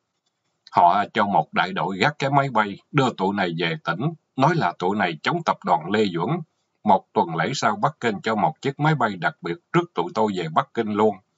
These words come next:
Họ tưởng tụi tôi đi như vậy á, thì sẽ tị nạn lại Bắc Kinh. Tôi, à, còn nhớ họ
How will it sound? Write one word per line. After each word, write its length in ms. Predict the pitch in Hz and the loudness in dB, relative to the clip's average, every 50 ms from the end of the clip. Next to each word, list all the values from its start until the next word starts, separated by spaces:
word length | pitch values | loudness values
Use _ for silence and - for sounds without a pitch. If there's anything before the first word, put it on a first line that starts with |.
| _ _ _ _ _ _ | _ _ _ _ _ _
Họ 300 | - - 95 95 95 - | 0 2 2 2 2 0
tưởng 220 | - 85 127 151 156 | -2 -4 -2 -2 0
tụi 180 | - 190 202 202 | 0 0 0 0
tôi 200 | - 117 110 214 | 0 0 0 0
đi 160 | 214 226 226 | 0 0 0
như 200 | 214 220 220 110 95 85 | 0 2 2 0 0 -2
vậy 180 | 80 78 92 | -4 -6 -6
á, 140 | 101 95 85 - - | -6 -6 -8 -8 -8
thì 100 | - 90 82 | -8 -8 -8
sẽ 200 | - - 95 - - - | -6 -4 -4 -4 -4 -4
tị 120 | 90 90 | -4 -4
nạn 320 | 95 98 85 82 85 90 82 | -2 -2 -2 -2 -2 -4 -4
lại 140 | 82 85 | -6 -4
Bắc 160 | - - 147 - _ | -2 -2 -4 -4 _
Kinh. 160 | - 117 107 104 104 101 _ _ _ _ _ - _ _ _ _ | -4 -4 -4 -4 -6 -12 _ _ _ _ _ -20 _ _ _ _
Tôi, 240 | - 123 117 110 104 | 2 2 2 2 2
à, 100 | 95 92 - | 0 -2 0
còn 240 | - 90 78 78 85 | 0 -2 -2 0 -2
nhớ 120 | 104 131 | -2 -2
họ 260 | 156 131 104 80 - | 0 2 2 2 2